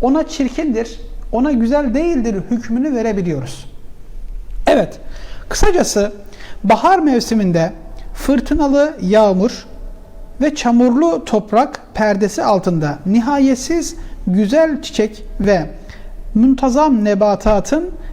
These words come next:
tebessümleri saklanmış. Evet, kışın gelmesi,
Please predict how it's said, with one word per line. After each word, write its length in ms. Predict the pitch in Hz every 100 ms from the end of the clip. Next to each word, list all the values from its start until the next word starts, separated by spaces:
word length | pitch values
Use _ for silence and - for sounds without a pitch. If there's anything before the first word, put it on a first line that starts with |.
| -
tebessümleri 880 | - 202 208 - 226 202 185 247 311 - - -
saklanmış. 880 | - - - 180 156 143 - - - - - -
Evet, 320 | 233 208 - - - - - - - - - -
kışın 420 | - 240 - 311
gelmesi, 640 | 247 226 214 190 - 185